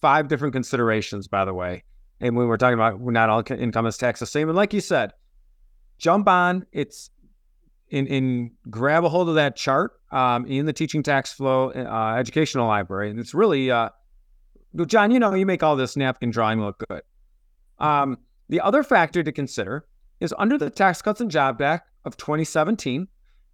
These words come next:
there was a new deduction board. It's called the Qualified Income De-, uh, Qualified Business Income Deduction, or Section one ninety-nine A deduction. And there's some income that is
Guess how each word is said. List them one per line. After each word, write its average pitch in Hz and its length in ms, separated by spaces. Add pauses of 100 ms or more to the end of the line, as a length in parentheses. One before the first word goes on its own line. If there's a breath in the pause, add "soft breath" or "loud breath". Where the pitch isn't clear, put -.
(260)
there 190 200
was 247 240
a 175 200
new 165 260
deduction 233 560
board. 98 320 (140)
It's - 120
called 165 200
the 175 60
Qualified 143 640
Income 175 400
De-, 120 140 (480)
uh, 120 140
Qualified 151 500
Business 202 360
Income 147 320
Deduction, 196 520 (460)
or 113 120
Section 139 440
one 135 140
ninety-nine 160 400
A 240 100
deduction. 113 500 (400)
And 156 100
there's 165 160
some 185 300
income 175 640 (480)
that 175 120
is 175 140